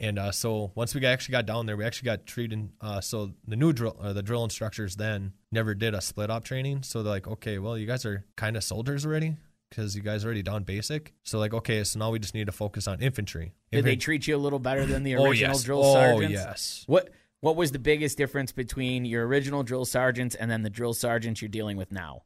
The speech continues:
Speaker 1: Oh, just, they were a lot more laid back. Like, I mean, we still did a lot of physical training wise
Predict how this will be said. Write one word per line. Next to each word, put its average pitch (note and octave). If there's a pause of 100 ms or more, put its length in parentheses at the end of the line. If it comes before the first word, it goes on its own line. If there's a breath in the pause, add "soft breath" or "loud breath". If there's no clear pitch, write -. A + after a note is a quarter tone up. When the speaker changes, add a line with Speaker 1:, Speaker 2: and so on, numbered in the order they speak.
Speaker 1:
Oh, A2
just, A2 (100)
they A#2
were C3
a G#2+
lot G2+
more A#2
laid G2
back. F#2+ (260)
Like, G#2+
I -
mean, A#2
we B2+
still C#3+
did A#2
a -
lot G#2
of F#2+
physical G#2+
training G2+
wise A2+